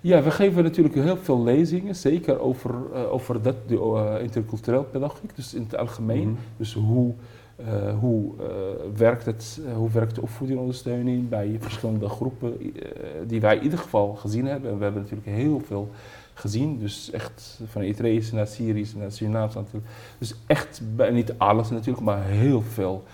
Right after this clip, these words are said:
Speaker 1: Spaanstaligen. Dus heel veel, eh, ouders hebben we gezien. Dus wij geven wel echt lezingen, eh, daar, hierover, ja.
Speaker 2: Ja.
Speaker 1: Ja.
Speaker 2: Interessant. Ik denk dat mensen er zeker gebruik van moeten maken, omdat ik in ieder geval van jou geleerd heb dat de aanpak die wij vanuit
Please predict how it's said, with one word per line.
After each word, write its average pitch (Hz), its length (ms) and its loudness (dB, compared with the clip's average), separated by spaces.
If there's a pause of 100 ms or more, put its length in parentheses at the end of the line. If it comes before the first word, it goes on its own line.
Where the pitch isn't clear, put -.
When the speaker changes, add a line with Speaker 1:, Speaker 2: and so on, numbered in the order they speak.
(200)
Speaker 1:
Spaanstaligen. 113 760 2 (240)
Dus 117 160 0
heel 127 300 2
veel, 110 200 -2 (140)
eh, 98 380 0
ouders 135 320 0
hebben 123 200 -6
we 123 60 -8
gezien. 127 360 -6 (280)
Dus 120 100 2
wij 175 140 10
geven 143 240 0
wel 151 260 2
echt 135 180 -2
lezingen, 110 540 0
eh, 101 80 -4
daar, 95 160 -2
hierover, 110 480 -4
ja. 104 120 -10 (380)
Speaker 2:
Ja. 117 100 -6 (260)
Speaker 1:
Ja. 113 160 -10 (380)
Speaker 2:
Interessant. 110 440 2
Ik 98 100 0
denk 113 180 6
dat 113 100 2
mensen 110 320 4
er 101 80 4
zeker 113 260 0
gebruik 117 320 2
van 92 120 -4
moeten 95 200 0
maken, 92 380 -4
omdat 104 380 0 (920)
ik 135 140 2
in 139 100 8
ieder 131 160 6
geval 117 180 4
van 120 100 2
jou 110 180 4
geleerd 104 260 0
heb 98 100 -2
dat 98 120 0
de 104 120 -4
aanpak 104 360 -2
die 95 120 0
wij 98 220 4
vanuit 90 360 -4